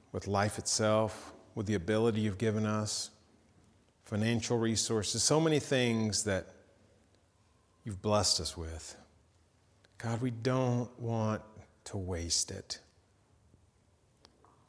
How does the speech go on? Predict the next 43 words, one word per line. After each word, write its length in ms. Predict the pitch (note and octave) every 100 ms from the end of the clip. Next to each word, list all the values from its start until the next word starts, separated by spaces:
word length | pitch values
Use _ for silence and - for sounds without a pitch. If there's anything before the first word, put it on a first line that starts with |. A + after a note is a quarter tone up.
| _ _ _ _ -
So 160 | -
show 280 | A#2+ F#3 F#3
us 160 | E3 -
what 180 | C3+ -
you 60 |
would 100 | A#2+
have 200 | G2+ G2+
us 140 | F#2 -
to 80 | E2
do. 220 | D#2+ D2+ - - _ _ _ _ - - _ _ _ _ -
Show 240 | - D#3
us 100 | D3+
how 160 | D3+ C3+
we 140 | B2+
can 220 | - A#2+ A2
take 460 | - C3 C3 B2+
what 120 | A#2
you've 220 | A#2 A#2+ G2+
given 260 | A2+ G2
us 440 | E2+ E2 - - - - _ _ _ _ _ _ _ _ _ _ -
and 120 | G#2+
then 140 | A2 A#2
use 300 | C3 A#2+ G#2+
it 100 | A2
to 60 |
make 220 | A2+ A2+ A2
it 100 | -
the, 100 | F2 -
make 280 | A#2 A2+ A2+
the 100 | F#2+ F#2+
biggest 360 | C3 C3 -
impact 500 | B2+ G#2 G#2+ G#2+ -
possible 520 | - F#2+ F2+ - F#2
for 200 | E2 -
you. 180 | E2+ D2+ D#2+ - - - - - - - -
And 100 | G#2
God, 140 | G2
we 80 | G2
pray 320 | F#2+ A2+ G#2+
it 100 | G2+
in 220 | G#2 F#2+
Jesus' 500 | E2+ A#2 B2 A2+ -
name. 240 | E2 F2